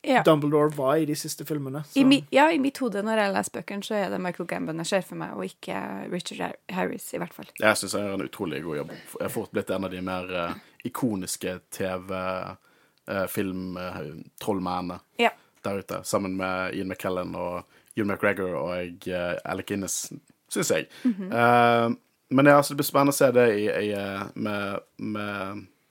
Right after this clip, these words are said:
Speaker 3: Bale and Skull, da, for jeg er veldig investert i karakteren.
Speaker 2: Mm.
Speaker 3: What
Speaker 1: Ja.
Speaker 3: does he want?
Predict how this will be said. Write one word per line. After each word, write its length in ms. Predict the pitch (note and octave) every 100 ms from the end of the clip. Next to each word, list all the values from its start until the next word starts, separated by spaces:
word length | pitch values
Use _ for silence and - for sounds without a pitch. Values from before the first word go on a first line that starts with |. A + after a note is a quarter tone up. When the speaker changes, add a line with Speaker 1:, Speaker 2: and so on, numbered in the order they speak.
| -
Speaker 3:
Bale 180 | A#2 G#2+
and 60 | G#2
Skull, 220 | - F2+
da, 100 | D#2 _
for 160 | - A2
jeg 140 | G#2+
er 40 | G#2+
veldig 260 | G2+ G#2+
investert 320 | G#2+ G2 F#2 -
i 40 |
karakteren. 420 | F2 C#2 - - - _
Speaker 2:
Mm. 140 | E3+ D3 -
Speaker 3:
What 120 | G2+
Speaker 1:
Ja. 60 | A#3
Speaker 3:
does 80 | G#3
he 60 | G#2
want? 400 | A2+ B2 -